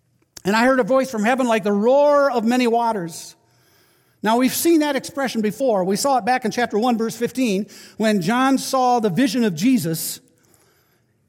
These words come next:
and it said that his voice was like the roar of many waters. So some people would think, "Oh, that must be Jesus." I don't think this is Jesus here. "And like the sound of loud thunder." We've seen loud thunder throughout Revelation, and we'll continue to see it. Most generally,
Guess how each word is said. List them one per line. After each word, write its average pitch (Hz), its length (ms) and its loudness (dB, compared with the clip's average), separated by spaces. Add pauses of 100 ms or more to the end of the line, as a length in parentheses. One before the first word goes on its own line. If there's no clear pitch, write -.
(120)
and 220 160 0
it 226 80 0
said 269 300 0
that 226 180 2
his 226 200 0
voice 277 340 0
was 226 160 -2
like 254 180 0
the 220 100 0
roar 254 320 4
of 196 100 2
many 233 300 2
waters. 214 520 0
So 190 160 -4
some 269 220 0
people 233 260 -2
would 214 140 -2
think, 247 240 -2 (160)
"Oh, 247 160 4
that 254 120 2
must 247 180 0
be 233 100 -2
Jesus." 180 320 -2
I 214 120 0
don't 240 140 -2
think 247 160 -2
this 190 160 -2
is 190 60 -4
Jesus 160 400 -4
here. 113 180 -12 (1400)
"And 247 160 2
like 269 200 2
the 240 80 -2
sound 285 400 2
of 220 100 0
loud 262 300 0
thunder." 277 260 2
We've 240 220 0
seen 294 240 2
loud 262 280 2
thunder 277 280 2
throughout 220 340 -2
Revelation, 226 540 0 (100)
and 247 140 2
we'll 247 100 2
continue 285 360 0
to 208 60 -4
see 226 200 -4
it. 180 80 -4
Most 254 340 2
generally, 254 360 2